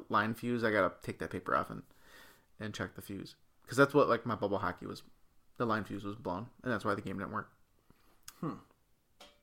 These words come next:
Speaker 1: Good deal on that game. Well, I mean,
Speaker 2: Yeah.
Speaker 1: there's more problems, but
Speaker 2: Right, right.
Speaker 1: the main problem, easy.
Speaker 2: Yeah.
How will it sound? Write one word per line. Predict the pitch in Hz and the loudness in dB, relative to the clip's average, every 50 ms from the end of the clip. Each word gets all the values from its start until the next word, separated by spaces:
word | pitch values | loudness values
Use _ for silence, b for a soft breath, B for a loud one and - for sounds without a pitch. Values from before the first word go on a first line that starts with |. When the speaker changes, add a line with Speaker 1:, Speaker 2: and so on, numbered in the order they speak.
| _ _ _ _ _ _ _ _ - - | _ _ _ _ _ _ _ _ -2 0
Speaker 1:
Good | 127 117 | 0 2
deal | 117 120 113 101 | 4 2 2 2
on | 98 | 2
that | 98 98 | 0 -2
game. | - 95 101 107 - - _ _ _ - | -4 -8 -10 -10 -12 -16 _ _ _ -8
Well, | - 123 123 | -2 0 2
I | |
mean, | 117 113 | 4 6
Speaker 2:
Yeah. | 117 | 8
Speaker 1:
there's | 143 156 147 | 8 10 12
more | 185 170 151 | 12 12 12
problems, | - 160 143 127 101 98 - | 12 12 12 12 12 12 2
but | 135 107 101 170 | 4 4 6 6
Speaker 2:
Right, | 156 151 135 110 | 6 6 6 6
right. | 123 135 120 98 - - - - _ _ - - _ _ - | 4 2 2 2 0 -8 -12 -20 _ _ -20 -20 _ _ -8
Speaker 1:
the | - - - - - - - - - - - - | -8 -8 -8 -12 -16 -16 -14 -12 -12 -12 -8 -2
main | - 143 143 135 131 | 2 4 4 6 8
problem, | 135 120 104 95 92 95 110 - - _ _ _ - - | 10 10 10 10 8 2 -6 -10 -18 _ _ _ -10 -6
easy. | 127 110 - - - - - - - - - - | -6 -6 -6 -8 -10 -12 -12 -18 -20 -12 -4 -2
Speaker 2:
Yeah. | 139 127 - | -2 -2 -2